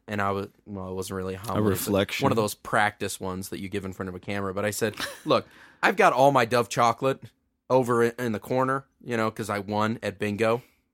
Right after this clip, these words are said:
Speaker 1: a-, at the seminary. Thank
Speaker 2: Nice.
Speaker 1: you." Um, so I got my bag of Dove chocolate and my Oreos, and I'm like, "Sweet, I'm saving those for Sunday." Okay? Okay, I can save 'em till Easter Sunday, too. It doesn't matter.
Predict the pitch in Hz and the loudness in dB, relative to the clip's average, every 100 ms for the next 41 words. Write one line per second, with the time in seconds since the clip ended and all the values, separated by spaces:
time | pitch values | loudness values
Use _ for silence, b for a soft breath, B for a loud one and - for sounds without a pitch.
0 | _ _ 101 98 104 101 107 107 101 104 | _ _ -6 -6 -6 -10 -6 -4 -4 -4
1 | 117 123 107 98 98 104 117 _ _ _ | -6 -6 -6 -4 -4 -6 -8 _ _ _
2 | _ - 127 120 104 - - - 175 180 | _ 0 2 4 0 -6 -8 2 4 4
3 | 160 123 151 151 143 131 123 - 107 101 | 2 2 2 4 2 2 0 0 0 0
4 | 104 113 _ _ _ - 131 127 117 110 | -4 -6 _ _ _ -2 2 2 2 0
5 | 110 101 98 104 117 120 127 127 117 - | 0 0 0 0 -2 -2 -2 0 -2 -2
6 | - - 202 113 _ - 110 127 113 120 | -4 2 2 2 _ -10 -2 2 2 0
7 | 117 - - 110 92 - _ _ _ - | -2 -6 -6 -6 -6 -16 _ _ _ -16
8 | - 107 104 b b - 185 147 175 240 | -4 -2 -4 b b -2 0 2 2 0
9 | 170 - 135 120 113 117 110 107 104 - | -4 2 2 2 -2 -4 -4 -6 -6 -2
10 | 123 104 92 - 104 98 107 98 104 110 | -2 -2 -8 -6 -6 -6 -12 -12 -10 -8
11 | - - | -10 -14